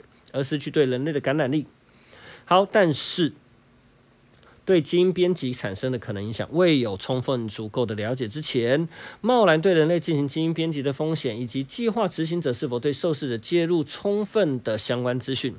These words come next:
皆使此一计划充满争议。吼，好，那我们圈了几个专有名词，我们先来看。第一个，他说Z F N的酵素功能跟下列何者最接近？他刚刚说呢，什么东西？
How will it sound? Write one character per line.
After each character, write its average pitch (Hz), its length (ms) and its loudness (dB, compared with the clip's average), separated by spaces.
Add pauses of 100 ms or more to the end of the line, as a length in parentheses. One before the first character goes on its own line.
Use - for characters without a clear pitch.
(540)
皆 - 480 4
使 143 180 0
此 117 180 -4
一 120 80 -4
计 131 140 -4
划 123 160 2
充 127 260 -2
满 120 300 -4
争 107 260 -6
议。 101 180 -8
吼， 95 200 -8 (220)
好， 104 420 -2
那 160 60 -2
我 123 60 0
们 113 120 -6
圈 143 220 -2
了 135 100 0
几 - 160 -8
个 117 140 -6
专 160 180 0
有 175 100 2
名 143 140 -2
词， 135 80 -6
我 135 40 -4
们 131 80 -4
先 156 120 -2
来 139 120 0
看。 - 220 -2 (720)
第 277 100 2
一 269 60 2
个， 220 140 8
他 185 100 4
说 196 300 4 (400)
Z 202 340 2 (300)
F 170 320 4 (200)
N 208 440 6
的 139 180 4
酵 147 260 4
素 135 160 -2
功 139 240 2
能 117 220 -2
跟 151 220 4
下 147 240 4
列 131 120 4
何 117 300 -2
者 - 340 -4
最 139 360 2
接 117 280 -6
近？ 117 220 -6 (480)
他 247 120 2
刚 254 120 6
刚 247 80 6
说 240 180 4
呢， 247 140 6
什 170 140 0
么 - 80 2
东 165 160 2
西？ 160 260 2